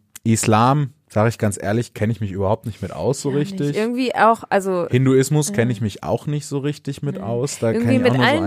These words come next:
Speaker 1: einzelne.
Speaker 2: Weltreligionen kenne ich mich gar nicht aus so richtig.
Speaker 1: Ja, warum auch? Wenn deine die einzig richtige ist, musst du dich ja nicht mit den <laughs> anderen auseinandersetzen.
Speaker 2: Ja, und meine ist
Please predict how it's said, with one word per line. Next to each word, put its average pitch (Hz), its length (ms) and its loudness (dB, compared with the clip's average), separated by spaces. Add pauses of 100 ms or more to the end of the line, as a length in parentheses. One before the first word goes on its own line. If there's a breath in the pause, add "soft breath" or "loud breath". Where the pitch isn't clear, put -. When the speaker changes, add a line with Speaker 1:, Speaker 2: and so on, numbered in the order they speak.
Speaker 1:
einzelne. 277 260 2
Speaker 2:
Weltreligionen 254 540 0
kenne 269 200 -4
ich 269 120 -12
mich - 160 -8
gar 247 240 2
nicht 254 200 -6
aus 226 280 0
so 196 120 -4
richtig. 180 640 -4
Speaker 1:
Ja, 196 120 4
warum 247 320 0
auch? - 240 -2
Wenn 123 140 2
deine 113 280 2
die 107 140 0
einzig 107 340 -4
richtige 139 360 -2
ist, 151 220 -2
musst 156 200 -2
du 165 60 -8
dich 156 200 -4
ja 160 80 -2
nicht 160 180 -6
mit 156 140 -4
den 151 140 -6
<laughs> - 0 -
anderen 226 240 0
auseinandersetzen. 214 600 -2
Speaker 2:
Ja, 320 180 2
und 208 140 -2
meine 220 440 0 (160)
ist 226 200 -8